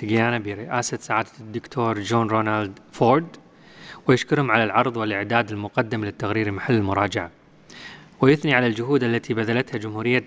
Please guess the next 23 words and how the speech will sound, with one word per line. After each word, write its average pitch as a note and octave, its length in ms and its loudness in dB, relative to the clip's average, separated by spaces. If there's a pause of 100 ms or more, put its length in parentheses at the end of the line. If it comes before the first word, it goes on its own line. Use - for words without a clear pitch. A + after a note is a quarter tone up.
(120)
غيانا A#2+ 400 -2
في - 140 -10
مجال G#2+ 400 -4
حقوق A2+ 320 -6
الإنسان C3+ 560 2 (120)
بعد B2+ 260 2
استعراضها G#2 600 -4
الثاني، F#2+ 400 -2 (720)
والإنجازات A#2 680 2
التي A#2 260 -4
تحققت - 640 -6
في - 100 -10
العديد A#2+ 360 0
من A2+ 120 -4
المجالات G#2+ 580 -2
وساهمت C3+ 440 -2
في - 80 -8
الحفاظ A2 460 0
على G#2 200 -2
هذه G#2+ 280 -4
الحقوق - 640 -2
والارتقاء A#2+ 680 0
بها. F2+ 260 -10